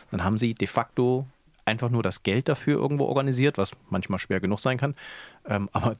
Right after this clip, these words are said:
da sitzt noch lange niemand. Und sehr häufig kommt das Einstellen, das, das stellt sich dann hinterher nämlich als das große Problem heraus, wenn man diese Stellen dann tatsächlich gar nicht füllen kann. Und, äh, hatten wir hier immer wieder thematisiert, äh, die Bezirke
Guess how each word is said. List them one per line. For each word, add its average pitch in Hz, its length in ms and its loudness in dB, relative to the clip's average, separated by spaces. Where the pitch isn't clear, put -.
da 101 100 2
sitzt 127 300 0
noch 98 120 0
lange 123 220 2
niemand. 82 440 -2
Und 95 280 -2
sehr 110 220 2
häufig 123 360 0
kommt 113 280 -2
das - 240 -4
Einstellen, 120 680 0
das, - 320 -2
das - 180 2
stellt 117 240 2
sich - 100 -8
dann 107 100 0
hinterher 110 320 0
nämlich 110 200 2
als 110 100 -2
das 107 140 -2
große 135 280 4
Problem 120 420 2
heraus, 104 360 2
wenn 107 80 4
man 107 140 4
diese 101 180 0
Stellen 101 360 0
dann 101 120 -4
tatsächlich 98 420 -4
gar 92 120 0
nicht 98 180 -2
füllen 107 280 2
kann. 78 260 -6
Und, 85 120 -6
äh, - 220 -8
hatten - 280 -4
wir 98 80 2
hier 95 160 -2
immer 107 180 0
wieder 101 280 0
thematisiert, 104 560 0
äh, - 60 -6
die - 260 -4
Bezirke 127 600 2